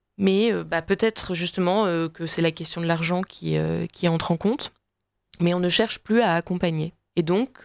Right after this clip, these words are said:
euh, pour rejoindre la, le sujet des soins palliatifs, qui est un travail d'accompagnement, euh, bah, ça n'arrange personne en fait. Enfin, ça n'arrange personne.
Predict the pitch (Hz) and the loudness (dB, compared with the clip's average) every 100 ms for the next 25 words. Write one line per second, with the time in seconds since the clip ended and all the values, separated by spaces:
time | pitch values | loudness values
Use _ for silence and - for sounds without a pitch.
0 | - 170 165 156 170 151 160 175 175 160 | -8 -2 0 0 -2 0 2 2 0 0
1 | 151 151 151 156 - - - - - 180 | 0 0 -2 -4 -6 -14 -18 -8 -4 0
2 | 185 165 170 165 160 160 - - - - | 0 0 -4 -2 -2 -2 -4 -8 -10 -20
3 | - _ _ - 208 202 185 160 156 - | -20 _ _ 0 2 4 2 -2 -2 -2
4 | 175 165 160 156 160 160 160 165 208 311 | 0 0 0 -2 -2 -2 0 2 2 -2
5 | - _ - _ _ - 175 170 175 - | -14 _ -20 _ _ -4 -2 0 -2 -6
6 | - - 175 180 180 220 - 196 - 202 | -14 -2 0 2 2 0 0 -2 -2 -2
7 | 175 156 - - - _ - - 160 156 | 0 -2 -4 -12 -12 _ -16 -2 0 0
8 | - 165 - 156 | -6 -8 -2 -2